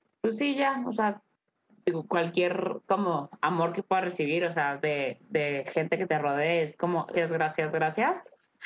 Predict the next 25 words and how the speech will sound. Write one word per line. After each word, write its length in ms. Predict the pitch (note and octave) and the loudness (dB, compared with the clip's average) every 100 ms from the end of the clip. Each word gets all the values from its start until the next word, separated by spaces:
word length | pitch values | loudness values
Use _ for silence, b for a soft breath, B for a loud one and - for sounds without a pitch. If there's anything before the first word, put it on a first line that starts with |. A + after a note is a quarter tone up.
| B | B
pero 260 | - G4 G#4 | 0 2 2
no 120 | B3 F#3+ | 0 -2
se 140 | G3+ | 0
compara 460 | A#3+ B3+ G#3+ G3+ - | 2 2 2 0 0
con 160 | D#4 | -2
como 240 | C4 G#3+ E3+ | 2 2 2
yo 160 | F3 | 0
me 80 | F3+ | 2
puedo 240 | D4 D4 | 4 4
amar, 540 | - G#3 - F#3+ - - | 2 -2 0 -2 -4 -2
¿no? 340 | F3 A3+ A3+ | 0 2 2
O 60 | F3+ | 2
sea, 340 | A#3+ E3+ E3+ | 2 2 0
como 240 | F3+ E3+ E3+ | -2 -2 0
no 220 | F#3+ F#3+ | 0 2
me, 240 | G#3 G#3 | 0 0
no 400 | F3+ F3+ F3+ F#3 | 0 0 2 0
me 160 | F#3 F#3 | 0 0
vengas, 480 | E3+ D#3 C3+ - D#3+ | 0 -2 -4 -2 0
¿no? 200 | E3+ F#3 | 0 0
O 40 | |
sea, 200 | E3+ D3+ | 0 -2
como, 240 | D#3 D3 | -2 -2
entonces, 440 | D3 D#3 D#3+ E3 D#3+ | -2 0 0 0 2
bueno, 260 | F3 E3+ | 0 0